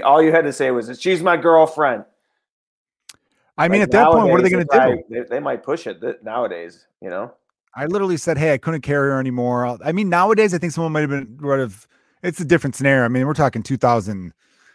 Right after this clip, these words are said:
Speaker 2: seven, this would have happened, two thousand six. So, like, now
Speaker 1: If
Speaker 2: you're
Speaker 1: you're
Speaker 2: right, man.
Speaker 1: If you're that person, do you ever, like, "All right, I'll let him take her, but let me, uh, what, what kind of car is it? It's, I'm gonna remember that at least," or,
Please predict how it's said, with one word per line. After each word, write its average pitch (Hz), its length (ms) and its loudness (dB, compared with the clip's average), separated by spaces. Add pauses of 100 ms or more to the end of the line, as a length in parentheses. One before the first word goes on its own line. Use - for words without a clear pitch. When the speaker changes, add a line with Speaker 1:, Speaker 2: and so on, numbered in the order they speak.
(120)
Speaker 2:
seven, 160 500 -6
this 165 140 -6
would 180 100 0
have 165 100 2
happened, 170 320 2
two 156 80 2
thousand 131 240 2
six. - 420 0
So, 135 160 -2
like, 123 440 0 (500)
now 143 240 4
Speaker 1:
If 151 60 4
Speaker 2:
you're 165 100 6
Speaker 1:
you're 165 100 6
Speaker 2:
right, 120 200 2
man. 85 280 -16 (220)
Speaker 1:
If 123 120 -10
you're 160 160 2
that 165 200 2
person, 139 380 -4
do 131 60 -6
you 127 80 0
ever, 127 140 0
like, 110 300 -4 (180)
"All 123 180 0
right, 104 160 0
I'll 131 160 4
let 175 160 4
him 143 100 -2
take 127 280 0
her, 131 120 -4
but 110 220 -6
let 135 100 -6
me, 117 300 -10
uh, 107 100 -14 (120)
what, 117 160 -14 (140)
what - 200 -20
kind 120 160 -6
of 98 80 -8
car 85 280 -4
is 78 140 -10
it? 58 160 -12 (140)
It's, - 200 -18
I'm 113 100 -10
gonna 110 120 -6
remember 85 360 -6
that 73 220 -2
at - 100 -12
least," 69 320 -14
or, 71 220 -10